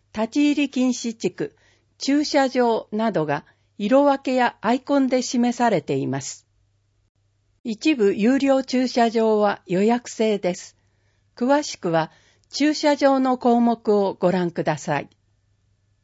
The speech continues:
駐車場。ご予約はこちらから。チケットパス、キューアールコードがあります。ピー一、土浦駅東駐車場、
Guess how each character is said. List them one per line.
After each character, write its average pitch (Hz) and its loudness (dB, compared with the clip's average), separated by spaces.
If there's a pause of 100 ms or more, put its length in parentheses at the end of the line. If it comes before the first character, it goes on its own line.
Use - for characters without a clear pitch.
(420)
駐 254 -2
車 233 0
場。 196 0 (560)
ご 208 4
予 262 4
約 277 0
は 240 0
こ 185 -6
ち 214 0
ら 208 0
か 185 -2
ら。 - -4 (540)
チ - -10
ケ 302 2
ッ 294 0 (120)
ト 254 -2
パ 220 -4
ス、 - -10 (440)
キ 285 0
ュ 311 2
ー 302 4
ア 285 2
ー - 2
ル 294 -2
コ 285 2
ー 247 -2
ド 151 0
が 147 -2
あ 143 -2
り 143 -6
ま 139 -4
す。 - -18 (880)
ピ 254 0
ー - 0
一、 185 -4 (400)
土 311 -2
浦 302 2
駅 165 -2
東 202 -2
駐 226 2
車 202 0
場、 180 0